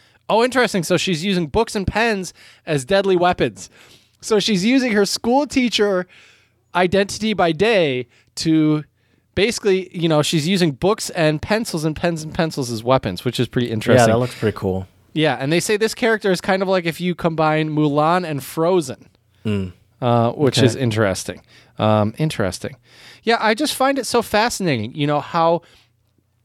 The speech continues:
Speaker 1: different countries portray superheroes, what type,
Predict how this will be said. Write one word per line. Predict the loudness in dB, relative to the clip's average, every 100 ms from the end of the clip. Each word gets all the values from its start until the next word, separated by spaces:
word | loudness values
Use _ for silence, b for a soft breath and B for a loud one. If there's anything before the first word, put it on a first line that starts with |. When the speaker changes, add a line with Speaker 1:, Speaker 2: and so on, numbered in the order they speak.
| -12 -2
Speaker 1:
different | 0 0 -2
countries | 0 -2 0 -6
portray | -4 -6 -4 -2 0
superheroes, | 0 -4 -4 -4 -2 0 -2 -4 b b b b
what | 0 0 2
type, | 0 0